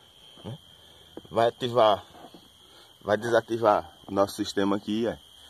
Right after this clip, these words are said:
de soro. É o que vai dar um impulso e vai fechar o laço. Diferentemente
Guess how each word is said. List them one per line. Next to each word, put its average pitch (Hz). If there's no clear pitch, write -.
de 98
soro. 101
É -
o 98
que 101
vai 95
dar 98
um 107
impulso 107
e -
vai 101
fechar 104
o 131
laço. 85
Diferentemente 104